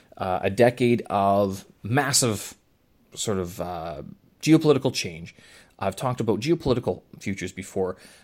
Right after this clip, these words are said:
uh, and this guy who was on, he's a geopol-, uh, geopolitical analyst. Uh, not sure who he's with, but, uh, not with geopolitical futures. I didn't recognize the name. But, uh, the guy, George Friedman, also talks about this, who runs geopolitical futures, and he says, like, the,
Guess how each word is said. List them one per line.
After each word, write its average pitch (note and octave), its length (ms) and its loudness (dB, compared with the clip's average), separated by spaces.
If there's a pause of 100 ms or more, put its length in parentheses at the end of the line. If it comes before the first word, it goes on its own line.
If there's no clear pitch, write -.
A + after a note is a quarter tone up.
(140)
uh, G2 160 0
and A#2 100 2
this A#2+ 120 2
guy E3 180 4
who C#3+ 100 4
was A2+ 140 4
on, A2+ 200 6
he's G2+ 140 0
a G2 60 -2
geopol-, A#2+ 440 2
uh, G2+ 160 0
geopolitical G#2 640 -4 (120)
analyst. G#2 500 -2 (340)
Uh, F2+ 380 -2
not G#2+ 220 -2
sure D#3+ 160 -6
who D3+ 180 -2
he's A#2 160 -4
with, A2+ 500 0 (380)
but, G2+ 320 2
uh, F#2+ 300 4
not A#2 260 4
with C#3 140 2
geopolitical A2+ 500 2
futures. G2+ 340 -6
I F#2+ 60 -2
didn't G#2+ 220 -4
recognize G2 420 -4
the G2+ 80 -6
name. G#2+ 320 0 (680)
But, A2+ 220 4
uh, A2 140 8
the A#2+ 120 2
guy, C3 220 6
George C3 400 -2
Friedman, A#2 280 2
also A2 220 2
talks G2 260 0
about F#2 180 -2
this, F#2+ 160 -4
who A2 100 -6
runs G2+ 360 0
geopolitical F#2+ 500 -8
futures, F#2+ 360 -8
and G2 120 -2
he B2+ 180 -6
says, C3 260 -2
like, F#2+ 140 -6
the, G#2 100 -6